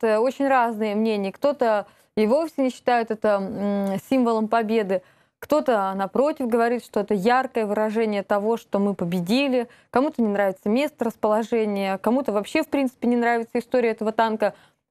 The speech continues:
Тут можно целую книжку написать, на самом деле, опрос провести, э,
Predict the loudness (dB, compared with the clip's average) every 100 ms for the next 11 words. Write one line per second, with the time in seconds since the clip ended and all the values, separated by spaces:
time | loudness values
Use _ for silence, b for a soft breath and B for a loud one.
0 | -2 0 2 2 0 0 0 0 0 -4
1 | 0 -2 -2 -2 -2 -2 -2 -2 0 0
2 | 0 0 -2 0 0 0 -2 0 0 -2
3 | -2 0 0